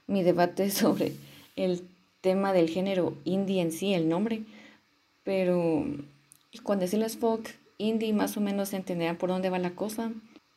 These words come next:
Y la verdad se los recomiendo, si quieren escuchar algo totalmente distinto, como les digo, quieren un momento tranquilo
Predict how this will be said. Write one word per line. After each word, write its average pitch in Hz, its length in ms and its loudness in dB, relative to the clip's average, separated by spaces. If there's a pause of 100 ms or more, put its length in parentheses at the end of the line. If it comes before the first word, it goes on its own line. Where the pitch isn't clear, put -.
(400)
Y 202 200 -2
la 190 100 2
verdad 190 180 2
se 226 160 0
los 202 140 2
recomiendo, 160 440 4
si 143 160 -2
quieren 180 240 -2
escuchar 190 480 -4
algo 196 460 0 (300)
totalmente 196 540 -2
distinto, 202 440 -2
como 196 200 -2
les 170 160 2
digo, 196 360 0
quieren 190 720 -2 (1160)
un 196 140 -2
momento 196 640 0
tranquilo 196 1040 0